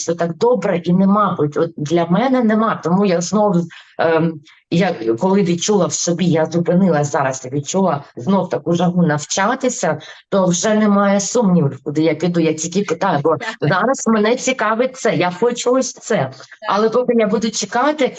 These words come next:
Speaker 1: ви мені написали, що то буде індивідуально, треба почекати, я думаю: "Так, ну що я буду робити? Я ж вже хочу, ну добре, то я повчу зараз тому, бо те, то, то ж мені цікаво".
Speaker 2: Так.
Speaker 1: А поки я на то чекаю. Тобто немає після ваших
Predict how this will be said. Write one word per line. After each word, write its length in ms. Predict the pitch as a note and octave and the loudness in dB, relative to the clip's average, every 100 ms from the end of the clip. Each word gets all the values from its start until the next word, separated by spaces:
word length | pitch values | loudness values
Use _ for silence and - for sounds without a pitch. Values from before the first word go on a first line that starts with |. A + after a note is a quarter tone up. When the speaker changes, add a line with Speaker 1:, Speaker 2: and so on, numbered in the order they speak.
| - | -4
Speaker 1:
ви 120 | G#3+ | 0
мені 160 | G#3+ G#3+ | 2 4
написали, 480 | G#3 G3+ - G3+ G3 | 2 0 -2 0 0
що 120 | E3+ | 0
то 100 | F3+ | -4
буде 220 | F3 F3 | -2 0
індивідуально, 680 | F#3 F#3 F3+ E3+ F#3+ F#3 F3+ | 2 2 2 2 2 0 0
треба 280 | E3+ F3+ E3+ | 0 0 0
почекати, 500 | E3+ - F3 A3 A3 | -2 -4 -4 -2 -2
я 60 | G3+ | -2
думаю: 260 | F3 G3 | 0 0
"Так, 180 | F#3 C#3+ - _ - | 0 -4 -8 _ -6
ну 80 | G3 | -2
що 140 | C#4+ | 2
я 120 | C#4+ | 2
буду 260 | G3+ G3 F#3 | 0 0 2
робити? 280 | F#3+ F3+ F3+ | 0 -2 -2
Я 100 | F#3 | -4
ж 140 | F3+ D#3+ | -4 -2
вже 220 | A3+ C4+ | 0 0
хочу, 300 | A3+ E3+ D3+ | 0 -2 0
ну 80 | G#3 | 0
добре, 360 | G#3+ F3+ C#3+ C3 - - | 0 -2 -4 -6 -10 -6
то 80 | F#3 | -2
я 120 | G#3 | 0
повчу 440 | G#3 G3 - F#3 D#3+ | 0 -2 -2 0 2
зараз 340 | D3+ D3+ - | 2 0 -2
тому, 400 | B3 D4 C4+ F3 - - - | 0 2 0 -2 -10 -10 -6
бо 100 | D#3 | -2
те, 280 | E3 D#3 D3 - | 0 -2 -6 -4
то, 120 | B2+ | -2
то 180 | G#3 B3 | 0 0
ж 140 | A3 | 0
мені 220 | B3 G3+ | 2 2
цікаво". 480 | F3+ E3+ F3 D3 B2+ | 0 -6 -2 0 0
Speaker 2:
Так. 80 | A2 G2 - _ | -2 -6 -14 _
Speaker 1:
А 100 | D#3+ | -2
поки 280 | G3 A3+ G#3 | -2 0 0
я 120 | F#3 | 2
на 140 | G3 | 0
то 180 | F#3+ F#3+ | 0 -2
чекаю. 540 | F#3 F#3 F3 B2+ A#2+ A#2 - - | -2 -4 -2 -2 -2 -4 -12 -6
Тобто 340 | - G3+ - G3 | -4 -4 -2 0
немає 480 | G#3 A3 A#3 E3 C#3+ | 2 2 2 0 -2
після 240 | C#3 - | -6 -2
ваших 360 | D#3+ G3+ G3+ F#3 | 0 0 -2 -4